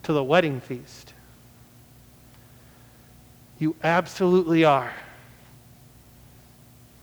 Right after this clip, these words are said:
But even if you have no coin, even if you have no objects, no property,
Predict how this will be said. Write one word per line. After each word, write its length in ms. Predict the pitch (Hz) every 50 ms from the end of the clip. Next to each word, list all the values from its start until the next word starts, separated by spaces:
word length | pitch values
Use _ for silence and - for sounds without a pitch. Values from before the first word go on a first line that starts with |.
| - - - - - - - - - - - - - - - - - - - - - - - - - - - - - - - - - - - - - - - -
But 140 | - 175 165 -
even 300 | 175 185 190 202 196 196
if 180 | 196 190 - -
you 60 | 170
have 220 | 151 170 165 160 160
no 180 | 170 170 170
coin, 500 | - - - 175 175 175 175 175 180 190 175 - - - - - - - - - - - - - - - - - - - - - - - - - - - - - - - - - - - - - - - - - - - - - - - - - - - - - - - - - - - - - - -
even 440 | 190 196 208 196 208 208 202 202 185
if 160 | 165 - -
you 80 | 170
have 300 | 165 160 170 170 165 151
no 160 | 156 160 160 156
objects, 840 | 147 151 156 165 165 143 - 165 160 156 - - - - - - -
no 120 | 143 143 135
property, 680 | - - - 160 156 156 - 165 160 156 156 160 156